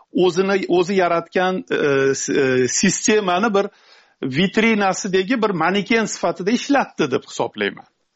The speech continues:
Va unga Abdulla Oripovni buyukligi kerak edi. Lekin, e, men, e,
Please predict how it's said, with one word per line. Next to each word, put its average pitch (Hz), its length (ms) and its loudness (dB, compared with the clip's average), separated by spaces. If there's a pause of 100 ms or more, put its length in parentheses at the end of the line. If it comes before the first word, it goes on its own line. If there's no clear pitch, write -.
(580)
Va 143 140 2
unga 180 420 2
Abdulla 175 400 0 (100)
Oripovni 214 540 -2
buyukligi 220 560 0
kerak 120 380 0
edi. - 220 -6 (440)
Lekin, 202 400 2 (160)
e, 160 200 2
men, 196 320 2 (640)
e, - 100 -2